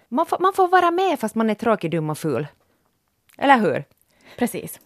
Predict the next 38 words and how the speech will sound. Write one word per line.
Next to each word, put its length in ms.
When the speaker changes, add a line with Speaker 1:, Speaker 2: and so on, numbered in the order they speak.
Speaker 1:
Vad 140
säger 300
du? 80
Caroline 680
Ringskog 640
Ferraden 440
och 80
Li 260
Richboy. 800
Mitt 180
Speaker 2:
August 560
tippad. 720
Speaker 1:
August 380
tippad. 520
Och 280
sen 220
det 60
kan 180
man 140
väl 120
nu 80
kanske 340
också 180
ta 160
upp 300
att 180
den 120
här 160
pärmen 500
är 500
en 160
av 60
de 120
snyggaste 580
i 140
år. 220
Den 220
är, 180